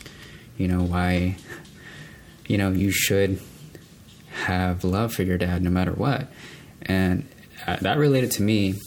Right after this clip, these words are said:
Um, I felt like a lot of Jin's character is relatable because they do have subtle nods to him being, uh, Asian American, and they don't, like, lean into it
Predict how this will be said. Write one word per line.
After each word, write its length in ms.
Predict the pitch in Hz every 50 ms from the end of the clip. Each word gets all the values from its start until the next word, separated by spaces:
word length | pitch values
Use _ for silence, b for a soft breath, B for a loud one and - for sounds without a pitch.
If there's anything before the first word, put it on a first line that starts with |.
| - - - - - - - - - -
Um, 580 | - 98 95 92 92 92 92 92 92 92 98 - -
I 80 | 95
felt 200 | 92 - 120 117
like 140 | 117 110 -
a 60 | 95
lot 260 | 90 87 90 90 90
of 260 | 92 92 92 92 - - -
Jin's 320 | 92 - 95 92 92 92
character 600 | - - 92 90 92 90 87 - - 87 87 87
is 200 | 87 90 87 -
relatable 640 | - 85 85 85 87 90 90 85 80 82 80 82 87 90 - - - - B B B B B B B B B B -
because 320 | - 98 - - 101 98 104
they 120 | 101 92
do 160 | 90 104 101
have 380 | 98 92 98 92 90 90 90 - - - - -
subtle 200 | 92 90 90 87
nods 360 | 87 85 85 87 87 85 -
to 120 | - 87
him 320 | 85 87 98 92 92 92 90
being, 500 | 92 92 90 90 87 87 87 87 87 87 B B B B B B B B B B B B B B -
uh, 380 | - 95 92 92 90 90 87 - -
Asian 320 | 90 95 92 90 101 92
American, 640 | 90 87 87 87 87 92 95 - - 117 127 123 120 - - - - - - - - - - - - - - - - - - -
and 420 | - 92 92 90 90 90 92 92
they 120 | 92 98 95
don't, 200 | 98 101 104 107
like, 180 | 95 92 92
lean 240 | 95 95 98 98 98
into 320 | 95 95 95 - - 98 92
it 280 | 90 90 90 - -